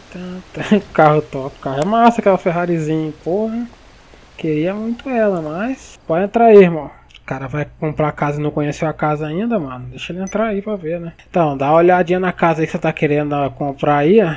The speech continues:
Olha como é que ela é por dentro aí, ó. Já tinha dado uma olhada nela antes? Aí não, né? Acho que não, né? Pode dar uma olhada aí. Pode ficar tranquilo aí, conferindo.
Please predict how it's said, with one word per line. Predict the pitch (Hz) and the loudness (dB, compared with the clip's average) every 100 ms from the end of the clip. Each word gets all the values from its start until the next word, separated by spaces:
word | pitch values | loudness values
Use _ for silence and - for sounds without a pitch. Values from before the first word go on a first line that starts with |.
| - - | -10 -18
Olha | - 143 | -14 -2
como | 165 | 0
é | 170 | 2
que | 170 | 2
ela | 160 | 0
é | |
por | 160 156 | 0 -2
dentro | 147 147 139 139 | -2 -2 -2 -4
aí, | 127 | -4
ó. | 123 - - - - _ - | -8 -12 -20 -20 -20 _ -4
Já | 147 | -2
tinha | 131 165 170 | 0 0 4
dado | 165 160 | 4 6
uma | 156 | 6
olhada | 156 156 | 6 4
nela | 151 147 147 | 2 2 2
antes? | 175 208 - | 2 0 2
Aí | 180 277 | 0 2
não, | 214 226 | 2 2
né? | 214 | 0
Acho | 190 - | -2 -6
que | 262 | -6
não, | 185 196 | -4 -2
né? | 190 - _ - - | -4 -10 _ -20 -12
Pode | 135 | -10
dar | 151 175 | -4 -2
uma | |
olhada | 226 226 233 247 | 0 0 0 2
aí. | 202 175 147 - | 2 2 -2 -10
Pode | - | -20
ficar | - 160 | -10 -10
tranquilo | 196 220 - 196 196 | -6 -6 -2 -2 0
aí, | 165 | -2
conferindo. | 156 151 - 151 139 170 180 | -4 -8 -4 -4 -2 -4 -6